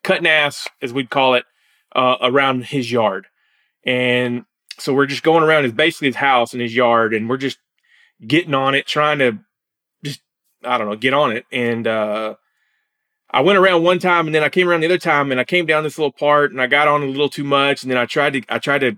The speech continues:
give a little bit of brake, and I did what's called a whiskey throttle, and, um, i-, in this process, and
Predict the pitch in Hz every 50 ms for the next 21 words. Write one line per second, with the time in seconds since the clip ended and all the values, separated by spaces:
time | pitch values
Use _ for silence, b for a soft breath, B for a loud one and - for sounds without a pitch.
0 | _ 117 127 143 135 139 143 135 131 127 117 107 131 131 135 135 127 - - _
1 | _ _ _ _ _ _ _ _ _ _ - 127 127 127 123 120 120 117 113 110
2 | 104 - _ _ _ _ - 127 127 127 143 135 143 135 - - 143 139 131 120
3 | 107 104 117 143 147 - - - 151 - - 147 143 147 147 147 151 151 147 143
4 | 127 120 120 117 113 110 110 110 110 113 - _ - - - - - _ _ _
5 | - - 139 135 143 139 131 139 131 - - - - 147 139 139 - - 147 127
6 | 123 123 - 127 117